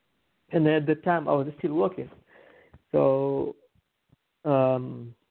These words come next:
talking to my instructor, he was like, um, "I, I can do, I can do extra work, uh, at the time and then still make money, but then I have to pay tax and all the, all the other things." So I kinda got scared.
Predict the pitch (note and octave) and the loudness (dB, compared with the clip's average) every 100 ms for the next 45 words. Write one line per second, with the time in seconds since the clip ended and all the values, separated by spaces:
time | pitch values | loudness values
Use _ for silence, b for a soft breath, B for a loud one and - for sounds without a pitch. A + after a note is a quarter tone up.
0 | _ _ _ _ _ _ _ _ - F3+ | _ _ _ _ _ _ _ _ -2 -2
1 | F#3 E3 C#3 D3+ F3 - D3+ - B2+ C#3+ | -4 -6 -6 -4 -4 -2 -4 -4 -4 -2
2 | C#3 C#3 C3+ C3+ C#3 - b b b b | -4 -2 0 0 -4 -10 b b b b
3 | _ - C#3+ C3+ B2+ C3 F#3 - G#3 A3+ | _ 0 2 2 0 -2 -2 -2 -6 -6
4 | F3 F3+ D#3+ C3+ C3+ - D3+ D#3 C#3 C3+ | -4 -2 -2 -4 -8 -10 -8 -8 -6 -2
5 | D3+ D3+ - C#3 C#3+ C#3 C3 - _ _ | -2 -2 -4 -2 0 0 -2 -10 _ _
6 | _ _ b b b _ _ _ - C3+ | _ _ b b b _ _ _ -2 2
7 | B2+ D3 C#3 C#3+ - D3 C3 B2+ B2+ B2+ | 2 2 0 -4 -2 0 0 -4 -6 -6
8 | B2+ B2 C#3 - D3 C3+ C3+ C3+ E3+ E3+ | -6 -8 -12 -6 -4 -2 -4 -2 -2 0
9 | C3+ A#2+ B2+ A#2+ C3 B2 A#2+ - C3 - | -4 -2 -2 0 0 0 0 0 0 -2
10 | C3 C3+ C3 C3 B2+ B2 - _ D3+ D#3 | -4 0 2 2 0 -4 -12 _ 2 4
11 | D3+ - D3+ C#3 C#3+ D3 D3 - C#3+ C#3+ | 2 -2 -6 -2 0 2 0 -2 -4 0
12 | D#3+ D3+ D3+ D3 C#3 C#3 C3+ - b b | 0 -2 -4 -6 -4 -2 -4 -8 b b
13 | b b _ F3+ A3+ G#3+ E3 C3+ - C#3+ | b b _ -2 0 2 0 -2 -4 -2
14 | C#3 | -2